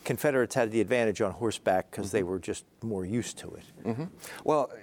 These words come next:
Speaker 2: the, um, South was more rural, and the North was more urban. And, you know, don't get me wrong, there's, are areas in the north that was, you know, farmland, pasture, and you had people that were accustomed to riding and utilizing horses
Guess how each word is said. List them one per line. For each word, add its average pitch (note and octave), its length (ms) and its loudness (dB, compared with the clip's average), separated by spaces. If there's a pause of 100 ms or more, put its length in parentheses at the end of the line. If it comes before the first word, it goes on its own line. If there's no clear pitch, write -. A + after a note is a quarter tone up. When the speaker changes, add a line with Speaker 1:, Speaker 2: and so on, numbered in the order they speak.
Speaker 2:
the, C#3+ 360 6
um, A2 360 4
South F#3+ 380 0
was C#3 140 -2
more C3 240 4
rural, A#2 380 0 (640)
and A2+ 540 2 (160)
the A#2+ 400 4
North C3 400 4
was A2+ 460 2
more A2+ 500 6 (140)
urban. C3+ 540 2 (480)
And, B2 560 4
you D3 100 4
know, C#3 240 6
don't C3+ 200 4
get C#3 100 4
me A#2+ 60 6
wrong, B2 360 6
there's, A#2+ 280 2
are A2+ 340 4 (140)
areas G#2+ 520 2 (140)
in G#2+ 420 0
the G2+ 60 -2
north G2 320 0
that F#2+ 160 -2
was, G2+ 220 -6
you G#2+ 60 0
know, F#2 100 0
farmland, G2 640 0
pasture, G2 560 -2
and A#2+ 100 4
you A2+ 100 6
had G#2+ 220 0
people A2 320 -2
that F#2+ 140 -2
were G2+ 100 -2
accustomed - 520 -6
to F2 100 -8
riding F#2+ 360 0 (300)
and A2 160 2
utilizing G2+ 540 4
horses F#2+ 680 2